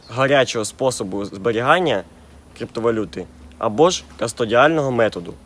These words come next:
Як вже я говорив в попередніх відео, як тільки початківець заводить свої гроші на біржу і починає своє знайомство із криптовалютою,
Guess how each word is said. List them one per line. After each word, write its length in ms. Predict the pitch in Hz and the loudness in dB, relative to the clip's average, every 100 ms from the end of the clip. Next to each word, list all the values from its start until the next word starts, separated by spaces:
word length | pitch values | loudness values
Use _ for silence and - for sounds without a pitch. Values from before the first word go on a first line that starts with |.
| - - - - | -20 -20 -18 0
Як 180 | 135 156 | 2 2
вже 140 | 143 | 0
я 80 | 135 | 0
говорив 340 | 123 117 139 | 2 2 2
в 20 | |
попередніх 600 | 127 - 120 120 120 120 | 0 -2 4 4 4 0
відео, 320 | 160 175 107 85 - - - - - - - | 0 4 2 2 -12 -20 -20 -20 -20 -16 -8
як 100 | 120 | -4
тільки 300 | 160 156 170 | -2 -2 -2
початківець 680 | 123 - - 139 107 95 - - - | -4 -6 -4 -2 0 -2 -8 -14 -8
заводить 420 | 104 123 135 120 | -2 0 0 0
свої 180 | 131 123 | -2 0
гроші 460 | 127 127 117 101 - - - - - - - | 2 2 2 -2 -10 -16 -20 -20 -20 -12 0
на 140 | 127 | 2
біржу 400 | 139 175 - 98 - - | 4 2 0 -4 -6 -8
і 60 | |
починає 380 | - 127 139 123 | -4 0 2 2
своє 260 | - 120 117 | 2 0 2
знайомство 540 | 123 123 101 - 90 - - - | 4 4 2 -4 -6 -6 -20 -10
із 300 | 113 107 - - - - | -4 -4 -4 -10 -20 -10
криптовалютою, 640 | - - 113 110 98 - | -8 -2 2 2 0 -4